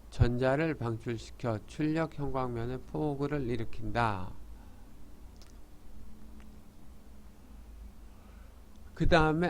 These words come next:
아이아이 관의 내벽이나 전극으로부터 산란 전자가 방출되고, 이것이 출력 형광면의 포극을 일으킨다. 그래서 이제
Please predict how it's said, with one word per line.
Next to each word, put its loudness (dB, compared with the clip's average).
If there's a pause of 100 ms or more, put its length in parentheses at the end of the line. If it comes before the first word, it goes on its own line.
아이아이 6
관의 4
내벽이나 4
전극으로부터 4
산란 8
전자가 0
방출되고, 0 (160)
이것이 -2 (1080)
출력 2
형광면의 2
포극을 0
일으킨다. -2 (1200)
그래서 2
이제 -2